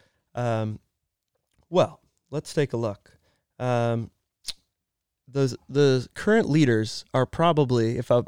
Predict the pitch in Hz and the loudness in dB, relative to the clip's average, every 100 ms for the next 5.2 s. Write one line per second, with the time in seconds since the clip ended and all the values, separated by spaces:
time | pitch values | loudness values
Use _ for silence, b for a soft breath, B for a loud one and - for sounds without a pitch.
0 | - 127 131 - 156 127 117 - 101 - | -4 -2 -2 -2 -4 -4 -6 -6 -8 -10
1 | - b b - - 202 185 170 151 156 | -20 b b -14 0 0 2 2 2 2
2 | 160 - - 147 143 139 _ _ _ _ | 0 -2 4 6 4 2 _ _ _ _
3 | _ _ 147 156 147 - 139 139 135 131 | _ _ 4 4 4 2 4 6 6 4
4 | 131 135 _ _ _ _ _ 127 123 120 | 2 -2 _ _ _ _ _ -2 0 2
5 | 120 117 | 2 0